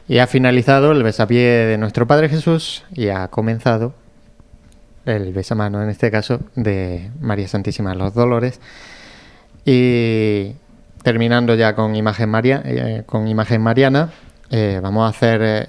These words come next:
hincapié en esa restauración, o, o como la han querido llamar,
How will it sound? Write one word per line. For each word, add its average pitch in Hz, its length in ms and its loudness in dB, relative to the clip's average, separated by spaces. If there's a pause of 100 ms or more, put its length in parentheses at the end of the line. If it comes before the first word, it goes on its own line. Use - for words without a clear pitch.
hincapié 110 1000 0
en 101 360 -6
esa 107 680 0 (500)
restauración, 113 920 0
o, 107 200 -2
o 110 380 -4
como 104 460 -2
la 104 100 -4
han 107 80 -4
querido 107 260 0
llamar, 113 360 0